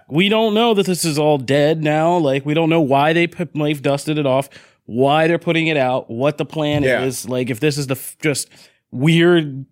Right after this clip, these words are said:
Speaker 1: epilogue to the Fox X-Men era, or if it does well, do they do something and continue it? Like, we don't know. So we do know it'll be P G thirteen, so it's not like it's a rated R, like,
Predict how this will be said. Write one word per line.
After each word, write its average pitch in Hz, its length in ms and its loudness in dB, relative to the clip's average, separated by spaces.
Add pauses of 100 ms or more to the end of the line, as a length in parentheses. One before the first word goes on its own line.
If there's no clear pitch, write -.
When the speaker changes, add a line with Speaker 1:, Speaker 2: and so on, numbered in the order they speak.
(300)
Speaker 1:
epilogue 165 640 2
to 165 140 0
the 143 80 0
Fox 165 520 -2
X-Men 170 400 -2
era, 165 380 0
or 147 360 -2 (500)
if 165 160 -4
it 139 100 -4
does 160 260 2
well, 160 240 2
do 147 140 0
they 151 120 2
do 143 140 0
something 151 480 -2
and 139 120 -4
continue 151 440 2
it? 107 160 -8
Like, 117 380 -6 (260)
we 127 160 -2
don't 139 180 2
know. 117 200 -2 (180)
So 104 360 -8 (500)
we 135 100 0
do 190 120 2
know 208 140 4
it'll 208 80 4
be 196 120 0
P 208 200 0
G 190 140 0
thirteen, 175 580 0
so 160 120 0
it's 147 100 -2
not 160 160 0
like 156 140 -2
it's 131 100 -6
a 147 60 -2
rated 147 280 0
R, 143 440 2 (720)
like, 127 340 -4